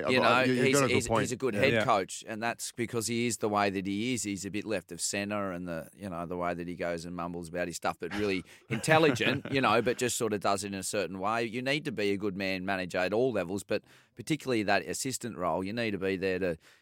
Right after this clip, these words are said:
Speaker 1: you know, give them a bit of a rev up, a pick up at times, and, um, be open to listening to them and their criticisms, and also be a conduit to the coach. So, uh, maybe that's where Trent finds himself for the next little bit until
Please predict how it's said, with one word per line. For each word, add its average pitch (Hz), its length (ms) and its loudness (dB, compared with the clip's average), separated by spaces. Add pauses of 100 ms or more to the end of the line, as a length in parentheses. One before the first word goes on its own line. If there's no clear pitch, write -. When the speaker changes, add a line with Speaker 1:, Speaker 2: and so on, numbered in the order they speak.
(120)
Speaker 1:
you 101 80 -12
know, 95 120 -4
give 107 140 -4
them 101 140 -4
a 92 60 -4
bit 95 180 0
of 87 100 -4
a 92 80 0
rev 92 220 0
up, 95 180 0
a 95 60 -10
pick - 280 -8
up 95 140 -2
at 101 140 -6
times, 92 460 -4
and, 90 400 -6
um, 87 400 -4
be 90 200 0
open 95 360 0
to 90 500 -2
listening 98 420 -6
to 98 120 -8
them 92 200 -2
and 90 100 -6
their 90 120 -2
criticisms, 95 640 -4
and 92 120 -4
also 87 520 -2
be 87 180 -4
a 87 40 -4
conduit 95 400 -4
to - 80 -16
the 90 100 -6
coach. 107 340 0
So, 87 280 0 (480)
uh, 101 140 0
maybe 127 240 4
that's 98 180 0
where 104 80 2
Trent 101 320 -4
finds 101 260 -2
himself 98 360 -2
for - 80 -10
the 95 80 -4
next 95 240 -6
little 95 140 0
bit 87 180 -4
until 98 580 -2